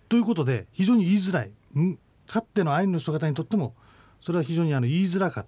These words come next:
たということで、ちょっと省略した形が二番目になります。まあ、二番目のこの死ね、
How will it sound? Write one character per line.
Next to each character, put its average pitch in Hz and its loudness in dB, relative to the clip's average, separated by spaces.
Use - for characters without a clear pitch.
た 98 -10
と 202 0
い 208 2
う 190 -2
こ 190 -2
と 131 -4
で、 156 -2
ち - -4
ょ - 2
っ - -4
と 165 -4
省 240 2
略 233 0
し - -8
た 214 0
形 196 -4
が 208 -2
二 143 2
番 170 2
目 175 4
に 123 0
な 90 -6
り 85 -8
ま 78 -10
す。 - -20
ま 156 0
あ、 - 2
二 160 2
番 214 2
目 214 0
の 147 -2
こ 117 -4
の 113 -4
死 - -6
ね、 185 0